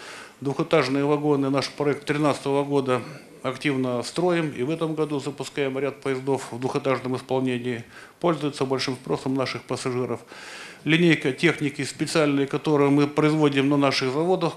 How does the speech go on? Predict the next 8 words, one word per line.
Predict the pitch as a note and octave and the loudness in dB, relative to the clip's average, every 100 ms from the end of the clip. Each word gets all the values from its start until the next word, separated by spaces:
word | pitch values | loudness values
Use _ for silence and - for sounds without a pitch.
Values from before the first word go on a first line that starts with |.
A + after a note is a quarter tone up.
| - | -4
Калуга | C#3 F3 D#3+ | -2 0 0
Ремпутьмаш, | D3 C#3 C#3 D3+ C3+ - | -4 -4 -4 -2 -4 -2
Калуга | - C#3 C3+ | 0 0 0
Путьмаш, | C3 C3+ C3 E3 E3 - - | -2 -4 -2 0 0 -2 -2
по | - | 0
лицензии | B2+ B2+ D3+ C3+ C3+ C3 | 0 -2 -2 0 0 2
австрийской | A#2 - C#3 - B2 | 0 -2 -4 -2 -4
фирмы | - C#3 B2 A#2+ | -4 -4 -2 -4